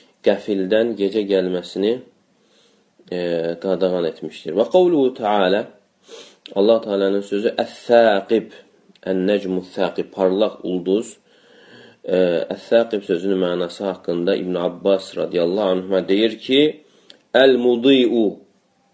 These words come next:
parlaq, işıq saçan. Və qalə İkrimə huvə mudi'un və muhriqun liş-şeytan.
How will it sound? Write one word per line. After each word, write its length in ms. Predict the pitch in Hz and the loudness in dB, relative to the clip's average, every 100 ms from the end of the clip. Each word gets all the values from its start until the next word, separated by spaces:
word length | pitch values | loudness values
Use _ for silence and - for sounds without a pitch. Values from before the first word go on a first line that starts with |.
| _ _ _ _ _ - | _ _ _ _ _ -6
parlaq, 580 | 110 104 95 95 87 - | 0 0 2 0 0 -8
işıq 340 | - - 113 - | -14 -10 -10 -10
saçan. 520 | - 90 - 98 80 - _ _ _ _ _ _ _ _ _ _ _ _ _ _ _ _ - | -6 -6 -2 -4 -4 -10 _ _ _ _ _ _ _ _ _ _ _ _ _ _ _ _ -2
Və 120 | 98 | -2
qalə 340 | - 139 131 113 | 4 4 6 2
İkrimə 600 | 113 - 135 139 143 151 | -2 -6 0 2 4 2
huvə 360 | 135 127 123 120 | 0 2 4 4
mudi'un 760 | 117 117 117 147 151 120 160 160 | 4 0 2 2 2 0 0 0
və 200 | 117 113 113 | 0 0 2
muhriqun 800 | 135 147 - 123 127 147 143 113 | 0 -2 -4 -2 0 0 0 -2
liş-şeytan. 840 | 113 - 117 104 101 107 92 | -4 -2 0 0 0 0 0